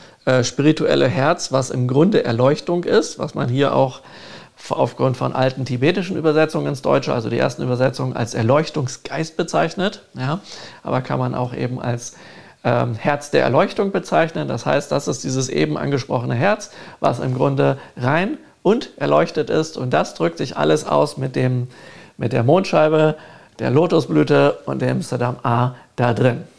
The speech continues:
Und wenn wir diese dritte Meditation machen, wo wir sozusagen das in einem Komplex, also Mond mit Lotus und Siddham A betrachten, in uns reinholen und in uns wirken lassen, dann werden wir, wird unser Bewusstsein, unser bewusster Geist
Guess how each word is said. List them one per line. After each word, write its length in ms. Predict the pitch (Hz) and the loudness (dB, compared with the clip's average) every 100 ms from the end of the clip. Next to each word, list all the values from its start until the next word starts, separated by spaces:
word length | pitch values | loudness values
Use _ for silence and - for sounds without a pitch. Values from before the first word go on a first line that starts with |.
| - | -14
Und 180 | - 117 | -6 0
wenn 160 | 131 131 | 2 2
wir 100 | 131 | 0
diese 360 | 127 262 247 | 0 2 2
dritte 360 | - 175 254 - | 4 4 2 2
Meditation 720 | 151 143 139 139 - 139 127 | 0 0 0 0 -2 -2 -2
machen, 320 | 131 127 135 | -2 -4 -4
wo 140 | 123 127 | -4 0
wir 100 | 135 | 0
sozusagen 560 | 127 117 127 139 131 | 0 -6 -2 -2 -2
das 300 | 127 269 - | 0 0 -2
in 160 | - 131 | -8 -8
einem 380 | - 160 151 147 - - - - - | -4 -2 -2 -4 -10 -20 -20 -20 -6
Komplex, 520 | - 123 170 185 - | -4 0 2 0 -2
also 200 | 123 117 | -4 -2
Mond 300 | 113 156 175 | 2 2 2
mit 140 | 131 113 | -2 2
Lotus 380 | 147 151 135 | 2 2 -2
und 280 | 127 113 107 - - | -4 -6 -6 -12 -16
Siddham 360 | - 120 127 131 | -6 -4 -4 -4
A 300 | 170 190 165 | -4 -2 -2
betrachten, 880 | - 113 - 202 - - 160 220 - - - | -4 -6 -2 -2 -2 -6 -4 -4 -6 -18 -6
in 180 | - 143 | -2 2
uns 240 | 135 127 | 0 0
reinholen 460 | 151 185 185 151 139 | 0 0 2 0 0
und 160 | 127 - | -2 -2
in 140 | 156 | -2
uns 260 | 143 117 131 | -2 -2 0
wirken 280 | 214 214 | 0 0
lassen, 460 | 135 131 127 175 269 - - - - | -2 -2 -2 -2 -4 -10 -20 -20 -6
dann 460 | 127 151 220 202 | -2 0 -2 -2
werden 400 | 147 165 170 151 | 0 2 2 -2
wir, 320 | 139 170 202 151 | 0 0 2 2
wird 180 | 156 | 0
unser 260 | 160 139 135 | 0 -2 -2
Bewusstsein, 760 | 117 113 214 - - 139 135 127 | -2 -2 0 -2 -4 -4 -2 -4
unser 280 | 120 120 | -6 -6
bewusster 560 | 120 123 147 247 - 160 | -4 -2 0 0 0 -4
Geist 640 | - - 196 196 151 - | -4 -2 0 0 -4 -12